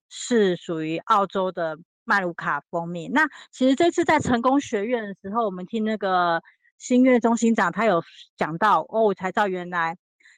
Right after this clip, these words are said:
像它有个，像纽西兰它有一个，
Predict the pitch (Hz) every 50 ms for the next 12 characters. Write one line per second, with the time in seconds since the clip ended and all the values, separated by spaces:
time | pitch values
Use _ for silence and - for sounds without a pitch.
0 | _ _ - - 320 294 254 220 202 - _ - - - - 302 339 320 254 208
1 | 185 196 196 190 185 175 - _ _ _ _ _ - 339 320 277 226 - _ -
2 | 220 214 202 185 175 - - - 302 311 302 277 311 277 233 214 208 208 - -
3 | 247 247 240 247 254 214 190 170 170 175 175 - 196 185 175 175 170 165 160 -